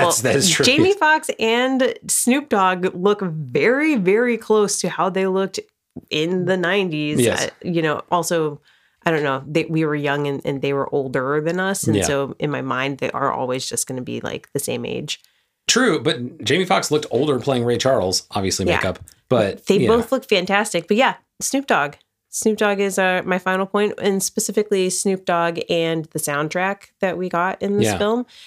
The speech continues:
Speaker 2: I think from the very first scenes, or, you know, when we're, when we're driving around and they're showing various different, uh, scenes from, I guess, L A.
Speaker 1: Yeah.
Speaker 2: You, they have, uh, West Coast hip hop music playing,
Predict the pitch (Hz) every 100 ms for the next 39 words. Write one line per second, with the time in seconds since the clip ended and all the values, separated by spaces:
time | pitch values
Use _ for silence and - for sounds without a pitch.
0 | - - 175 185 - 175 160 151 147 147
1 | - 151 147 - - - 139 156 196 190
2 | - 165 156 147 147 - - _ _ 170
3 | 147 147 147 147 - 151 - 160 - 165
4 | 156 147 139 - 156 143 143 151 143 135
5 | 139 139 135 - 139 139 139 139 135 139
6 | 139 - 143 139 135 160 - 147 139 135
7 | - 143 135 143 - 135 131 - - 135
8 | 143 - 139 131 123 143 180 - 127 110
9 | 92 92 151 156 156 147 143 - 147 143
10 | 139 - - - 139 135 123 - 123 -
11 | - 139 135 - 139 - 135 131 139 131
12 | 139 - 127 131 175 226 240